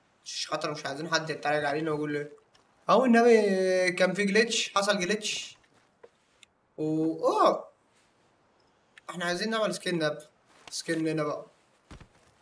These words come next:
اسلخ يا ابن عمي، اسلخ يا بابا. اه، الدب روج علينا، بوظ لنا هدومنا يعني. بوظ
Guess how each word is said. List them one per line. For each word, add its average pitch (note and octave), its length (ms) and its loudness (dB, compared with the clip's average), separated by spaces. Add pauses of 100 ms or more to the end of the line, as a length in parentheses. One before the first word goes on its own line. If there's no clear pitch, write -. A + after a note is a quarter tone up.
(300)
اسلخ G3+ 400 2
يا G3 80 4
ابن F3+ 180 2
عمي، G#3 540 12
اسلخ G3 380 2
يا G3+ 80 10
بابا. A3 360 8 (2000)
اه، D#3 300 4
الدب D#3 460 -2
روج E3 380 8
علينا، D3+ 360 4
بوظ D#3 400 2
لنا G3+ 180 6
هدومنا D#3 320 0
يعني. C3 200 -2 (840)
بوظ G3+ 300 8